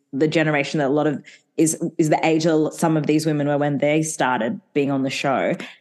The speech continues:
And it is time for, like, the millennial housewives, right? Or the Gen Z housewives. Like, there needs to be a shift. And because of that, I am, like, starting to get excited for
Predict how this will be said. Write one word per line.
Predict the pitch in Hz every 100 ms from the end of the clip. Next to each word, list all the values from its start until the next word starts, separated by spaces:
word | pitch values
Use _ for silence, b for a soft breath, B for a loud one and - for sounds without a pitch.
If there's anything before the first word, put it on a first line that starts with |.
| _
And | 170 175
it | 170 -
is | 180 170
time | - 151 151 143
for, | 151
like, | 123 -
the | 156
millennial | 143 139 131 120 107
housewives, | 113 117 - 123 95 73 -
right? | 131 127 - B - _
Or | 156 151 151 147
the | 156 156
Gen | 156 143 143
Z | 139 131 123 - -
housewives. | 190 143 151 160
Like, | 160 180
there | 170 185
needs | 175 180 180
to | 185
be | 170
a | 156
shift. | - 156 220 240 -
And | 170 175
because | 180 190 - 226
of | 240 180
that, | 147 147 B B _ _ _ 160
I | 170
am, | 170
like, | 165 156 120 - - _ _ _ -
starting | - 196 170 175 180
to | 190
get | 170 -
excited | 160 - 160 143 143 147 135 135 -
for | - 151 143 135 120 107 -